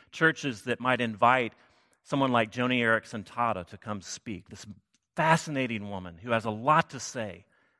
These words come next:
a biblical scholar, or bring someone like Elizabeth Elliot to come and speak to your church, but you call it a message.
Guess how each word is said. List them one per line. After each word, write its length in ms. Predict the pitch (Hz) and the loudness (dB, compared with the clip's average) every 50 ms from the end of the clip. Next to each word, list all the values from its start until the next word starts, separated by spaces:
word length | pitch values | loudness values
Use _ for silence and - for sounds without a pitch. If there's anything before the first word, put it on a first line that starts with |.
| _ _ | _ _
a 60 | 123 | -10
biblical 480 | 104 87 156 170 175 185 - - 147 127 | -2 0 0 2 2 0 -2 -2 -10 -10
scholar, 480 | - - - 120 110 104 90 85 80 - | -10 -8 -6 -4 -4 -4 -6 -10 -12 -4
or 240 | 104 117 110 110 101 - _ _ _ _ _ _ _ _ _ _ | -2 -2 -2 -2 -10 -14 _ _ _ _ _ _ _ _ _ _
bring 180 | - 160 165 | 4 4 4
someone 460 | 156 - - 165 151 147 147 143 131 131 | 4 2 0 0 2 4 4 4 4 6
like 260 | 127 123 120 - - - | 6 4 4 4 0 -6
Elizabeth 440 | 123 123 135 127 131 120 113 - - | -2 -2 -2 -4 -4 -10 -12 -2 2
Elliot 340 | 120 127 131 127 101 90 - | 2 2 2 2 -2 -4 -6
to 80 | - 90 | -10 -16
come 220 | - 123 120 110 | -2 -2 -2 -2
and 100 | 107 98 | -2 -8
speak 300 | - - - 135 123 - | -12 -10 -8 -8 -10 -10
to 120 | - - | -14 -16
your 100 | 113 95 | -16 -16
church, 420 | - - - 135 110 92 - - _ | -14 -8 -6 -4 -4 -4 -6 -12 _
but 180 | - 120 107 - - _ - - _ _ _ | 0 0 0 0 -6 _ -20 -20 _ _ _
you 100 | - 120 | -14 -14
call 240 | - - - 120 117 | -10 0 2 2 2
it 80 | 110 95 | 2 0
a 40 | 92 | -6
message. 640 | 90 95 110 101 - - 82 76 _ - - - | -6 -4 -6 -6 -6 -12 -16 -20 _ -20 -20 -20